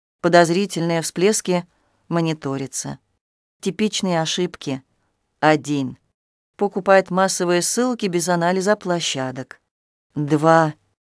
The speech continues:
Ставить одинаковые коммерческие анкоры. Три.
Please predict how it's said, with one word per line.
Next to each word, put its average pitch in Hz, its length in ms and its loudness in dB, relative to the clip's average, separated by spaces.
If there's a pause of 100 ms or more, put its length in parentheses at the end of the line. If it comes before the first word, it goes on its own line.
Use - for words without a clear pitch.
(160)
Ставить 196 480 2
одинаковые 165 800 0
коммерческие 180 920 0
анкоры. 139 680 -8 (640)
Три. 165 440 6